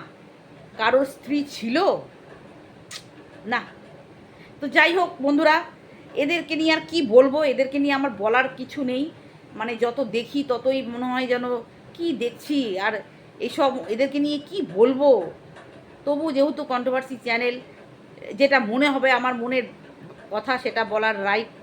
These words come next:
আছে, আমার ফোন আছে, আমার চ্যানেল আছে,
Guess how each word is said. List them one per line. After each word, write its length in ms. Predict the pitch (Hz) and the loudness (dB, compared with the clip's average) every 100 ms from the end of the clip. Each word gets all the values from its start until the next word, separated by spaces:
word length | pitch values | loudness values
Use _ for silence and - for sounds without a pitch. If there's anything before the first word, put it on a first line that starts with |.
| - | -10
আছে, 420 | 196 - 254 240 - - - | -10 -2 0 0 -6 -20 -12
আমার 500 | 196 208 202 185 185 175 - - | -6 0 0 -2 -8 -12 -20 -10
ফোন 220 | 214 247 | -4 -2
আছে, 300 | 247 240 254 | -2 -2 0
আমার 200 | 220 196 196 | 0 -2 -6
চ্যানেল 320 | 208 208 247 | -6 -4 -2
আছে, 200 | 233 233 | -4 -6